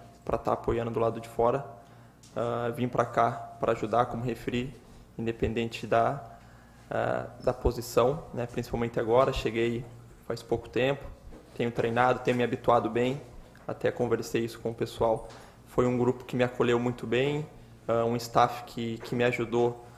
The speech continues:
ah, e fez com que essa adaptação fosse, fosse mais rápida, né? Ah, em relação à, à Europa, ah, aprendi muita coisa lá,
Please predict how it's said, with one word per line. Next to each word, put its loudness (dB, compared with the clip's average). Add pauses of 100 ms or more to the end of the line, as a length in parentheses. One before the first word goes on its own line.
(360)
ah, 0
e 0
fez 0
com -4
que 0
essa 2
adaptação 0
fosse, -2 (520)
fosse -2
mais 2
rápida, 2
né? -2 (920)
Ah, 4
em 2
relação 6
à, 2
à 4
Europa, 6 (960)
ah, 6
aprendi 6
muita 2
coisa 6
lá, 6